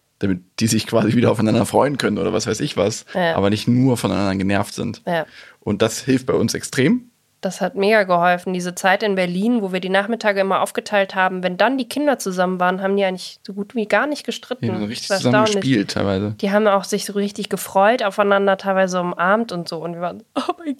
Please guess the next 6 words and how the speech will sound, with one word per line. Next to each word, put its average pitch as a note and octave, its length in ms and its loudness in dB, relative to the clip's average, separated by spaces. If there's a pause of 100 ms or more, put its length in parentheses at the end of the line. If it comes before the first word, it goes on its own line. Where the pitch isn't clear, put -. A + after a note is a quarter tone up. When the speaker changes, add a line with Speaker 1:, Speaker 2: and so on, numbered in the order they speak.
(100)
Speaker 2:
Gott, - 260 -6
das - 200 -4
ist D#4 240 -2 (260)
das - 260 0
Süßeste D#4 500 0
jemals.“ B3 560 2